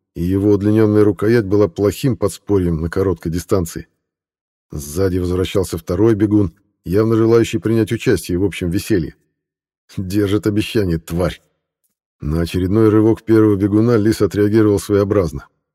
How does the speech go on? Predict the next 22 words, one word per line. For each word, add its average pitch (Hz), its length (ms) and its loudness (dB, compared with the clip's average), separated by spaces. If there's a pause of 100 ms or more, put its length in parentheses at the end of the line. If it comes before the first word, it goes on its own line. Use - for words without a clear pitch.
(240)
Он 101 220 -2
без 98 180 -2
сопротивления 104 840 0
позволил 90 460 0
себя 90 280 -2
увлечь, 95 520 0 (220)
выпуская 107 680 -2
на 98 100 0
противоходе 98 640 0
клюв, 113 420 -2
словно 98 320 -2
биту, 92 440 -4 (320)
в 78 180 -6
ноги 110 300 0
второго 87 400 -2
монстра. 78 420 -4 (960)
Активировав 98 720 -2
умение, 107 340 2
скользнул 101 420 -2
первому 104 400 2
за 110 200 2
спину. 95 340 -6